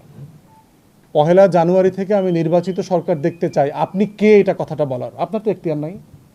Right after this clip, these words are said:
এটা পলিটিক্যাল পার্টি বলতে পারবে, বিএনপি এক হাজার বার বলতে পারে যে, "আমি পহেলা আগস্ট থেকে নির্বাচিত সরকার দেখতে চাই।" এটা জামাত বলতে পারে যে, "আমি পহেলা নভেম্বর থেকে নির্বাচিত সরকার, সরকার দেখতে চাই।" একশো হাজার বার বলতে পারে,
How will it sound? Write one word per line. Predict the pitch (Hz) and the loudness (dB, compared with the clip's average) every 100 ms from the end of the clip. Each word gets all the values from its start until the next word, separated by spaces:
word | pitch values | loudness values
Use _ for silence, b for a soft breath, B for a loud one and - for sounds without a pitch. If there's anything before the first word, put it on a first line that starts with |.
| _ _ | _ _
এটা | - 202 | 0 2
পলিটিক্যাল | 240 254 262 254 | 4 4 4 4
পার্টি | 220 190 | 4 4
বলতে | 180 165 | 0 0
পারবে, | 175 147 147 | 0 0 0
বিএনপি | 139 220 226 | 2 0 4
এক | 269 | 4
হাজার | 240 254 254 | 4 6 6
বার | 226 | 6
বলতে | 196 180 175 | 4 0 0
পারে | 135 120 _ b b | -4 -8 _ b b
যে, | 151 | 0
"আমি | 180 196 | 2 4
পহেলা | 208 208 220 | 4 4 4
আগস্ট | 208 208 | 4 0
থেকে | 226 208 | -2 0
নির্বাচিত | 202 196 185 | 0 0 -2
সরকার | 180 165 151 151 | -2 -2 -2 -2
দেখতে | 143 - | -4 -6
চাই।" | 127 127 - - _ b b b b | -10 -10 -12 -20 _ b b b b
এটা | 170 196 | 0 4
জামাত | 196 226 254 | 6 6 6
বলতে | 220 214 208 | 4 4 4
পারে | 175 151 | 4 4
যে, | 165 | 2
"আমি | 175 | 2
পহেলা | 175 185 214 | 4 6 6
নভেম্বর | 220 226 220 | 6 4 4
থেকে | 220 220 214 | 0 2 0
নির্বাচিত | 196 190 185 190 | 2 2 2 0
সরকার, | 185 175 170 | -4 -4 -4
সরকার | 170 156 175 | -6 -2 -2
দেখতে | 151 - 143 | -2 -4 -8
চাই।" | 120 120 b b b | -8 -12 b b b
একশো | 233 - 285 | -2 2 2
হাজার | 214 220 208 | 6 4 6
বার | 185 | 4
বলতে | 165 143 147 | 2 -4 -4
পারে, | 127 | -6